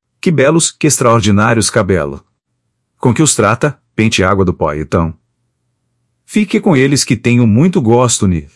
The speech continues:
fico, fico", respondeu Matilde, tomando os objetos obsnantelos fundos cinco mil réis, "mas imponho uma condição." "Quer cortá-los já?"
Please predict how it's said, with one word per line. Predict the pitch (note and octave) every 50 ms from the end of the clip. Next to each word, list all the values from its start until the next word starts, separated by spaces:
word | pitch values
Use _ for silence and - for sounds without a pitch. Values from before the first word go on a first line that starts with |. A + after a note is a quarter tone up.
| _ _ _
fico, | _ - - - D3 D#3+ - - -
fico", | - - - - C#3 D3 C3+ - - D#2+ - - _ _ _ _ _ _ _ _ _ _ _ _
respondeu | _ - B2+ B2 - - A#2 G#2+ G2 A2 B2+
Matilde, | D#3 C#3+ A2+ - - B2+ C3 C3 A#2 A#2+
tomando | G#2+ - A2 A2+ A2
os | G#2 F#2+
objetos | A#2 A2 A2 G2 B2+ A#2+ A2+ B2+
obsnantelos | C3+ A#2+ A2+ G#2+ A2+ G#2+ G2+ A#2+ A#2+ A2+ G#2+ -
fundos | - A#2 A2 A2+ G#2+ F#2+
cinco | A2 C3+ B2+ C3
mil | A#2+ A2 A#2+ C3+ B2
réis, | F#2 F#2+ G#2+ A2+ A#2 G2 F#2 F2 F2 E2+ D2+ D2+ - - - _
"mas | - B2 C3 C3 C#3 C3+ - - - _ _ _ _ _ _ _ _ _ _
imponho | - E3+ D#3+ - - D3+ E3 D#3 C3+
uma | B2+ B2
condição." | A#2 C3+ C3 B2 B2 A#2 - - G#2 F2 D2 D2 - - _ _ _ _ _
"Quer | - E3 -
cortá-los | - - C#3 A2+ - C3 A#2+ B2+ C3+ C3 G#2+
já?" | F#2 A2+ A2 G#2 A2+ C3 C3